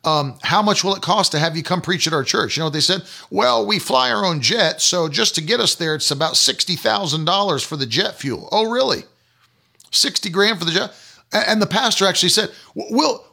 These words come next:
we will buy you and your wife and your team first class plane tickets on an airline." "Oh, no, we don't fly on that. We only fly." Okay, I got no issue with you having a jet and being prosperous, but have the faith to buy your own fuel.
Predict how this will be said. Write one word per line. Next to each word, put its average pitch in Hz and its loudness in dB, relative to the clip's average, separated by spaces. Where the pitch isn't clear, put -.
we 208 4
will 247 2
buy 190 4
you 214 0
and 208 2
your 170 2
wife 202 0
and 165 0
your 151 0
team 226 0
first 233 0
class 233 2
plane 233 -4
tickets 143 -2
on 165 0
an 147 -2
airline." 170 2
"Oh, - -6
no, 139 2
we 156 -2
don't 165 0
fly 185 0
on 131 -4
that. 151 0
We 156 -4
only 156 -4
fly." 156 0
Okay, 175 0
I 180 2
got 214 -4
no 208 2
issue 208 2
with 147 0
you 151 0
having 175 2
a 147 -2
jet 123 0
and 147 -6
being 165 0
prosperous, - 0
but - 2
have 220 2
the 208 2
faith 165 -2
to 175 0
buy 175 2
your 190 0
own 202 2
fuel. 240 -2